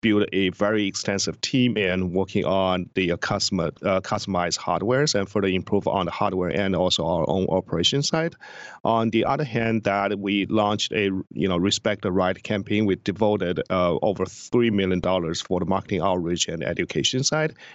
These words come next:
and we gave away more than two hundred fifty thousand helmets to help on in improving the safety. And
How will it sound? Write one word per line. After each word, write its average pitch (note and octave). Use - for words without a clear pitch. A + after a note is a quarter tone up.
and G2+
we G2
gave G#2
away G2
more F#2+
than F2+
two -
hundred G2
fifty A2
thousand F#2
helmets E2
to F2+
help F#2
on F#2
in F2
improving G2
the E2+
safety. F2
And G2